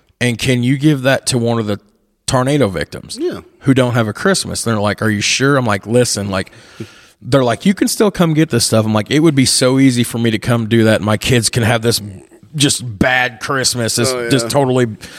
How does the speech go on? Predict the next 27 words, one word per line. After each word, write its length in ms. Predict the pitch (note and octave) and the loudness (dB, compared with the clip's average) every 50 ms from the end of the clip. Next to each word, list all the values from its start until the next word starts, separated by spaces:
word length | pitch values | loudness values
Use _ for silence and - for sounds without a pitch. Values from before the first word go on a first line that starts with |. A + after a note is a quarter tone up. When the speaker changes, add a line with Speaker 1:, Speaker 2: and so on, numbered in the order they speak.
| - - - | -20 -10 -4
Speaker 1:
you 100 | A#2+ B2+ | 0 2
know, 280 | B2+ A#2+ A#2+ A#2+ A#2 - - - | 4 4 4 2 0 -4 -4 0
off 280 | B2 C3 C3+ B2+ - | 0 2 2 0 0
the 100 | - B2 | -2 -2
wall, 440 | A#2 A#2+ B2 B2 B2 A#2+ A#2+ A#2 A2+ F2 D#2+ F2+ - _ - | 2 2 4 4 4 4 4 2 0 -2 -6 -14 -18 _ -4
badass 480 | G#2+ B2+ B2+ B2 A#2+ A#2+ A#2 A2+ - | -2 0 0 2 2 0 0 0 0
Christmas 480 | - - B2 A#2+ A2 - G#2 G2+ - - | 0 0 0 0 0 0 -2 -2 -2 0
or 60 | G#2+ | 0
whatever." 480 | A2 A2 A2 A2+ G#2+ G2+ G2+ G#2 G2 - - - _ _ _ - _ _ _ _ _ _ _ | 2 2 4 4 2 2 2 0 -2 -4 -8 -16 _ _ _ -20 _ _ _ _ _ _ _
But 420 | A#2+ C3 C#3 B2+ A#2+ A2 - - - - _ _ _ - - - _ _ - - - _ _ _ | 0 2 2 4 2 0 -2 -8 -20 -20 _ _ _ -14 -14 -14 _ _ -20 -20 -20 _ _ _
it 120 | D3 D#3 | -2 0
was 180 | B2+ C#3+ B2 C3+ | 0 2 2 4
already 220 | D3 D#3 D#3+ D3+ | 4 4 2 2
sinking 400 | C3 - - F#3 F#3 E3 - D3 | 0 0 2 2 2 0 0 -2
on 160 | C3 B2 B2+ A#2+ | -2 -2 -2 -2
me 80 | A#2+ | -4
being 320 | A2 G#2+ B2 A#2+ A#2 A#2 A#2 | -2 -2 -2 -2 -2 -2 -2
back 260 | B2 B2 B2 - - | -2 -2 -2 -2 -2
in 60 | A#2+ | -2
the 60 | A2+ | -2
lodge 340 | A#2 B2 B2 B2 A#2+ G#2+ - | 0 2 2 2 2 0 0
two 180 | - - A#2+ A#2 | -2 -2 0 0
months. 400 | A#2+ B2 A#2+ A2 - - - - - | 2 2 2 0 -2 -6 -10 -14 -12
We're 220 | A2 A2+ A#2+ A#2+ A#2 | -6 -2 -2 -2 -2
taught 240 | - - C3 C3 | 0 0 2 2
about 240 | B2+ A#2 A2+ G#2 - | 2 2 0 0 0
charity. 600 | - - - B2 A#2+ A#2 G#2+ F#2+ F2 D2+ D#2+ - | 0 0 0 2 2 0 0 -2 -4 -8 -12 -14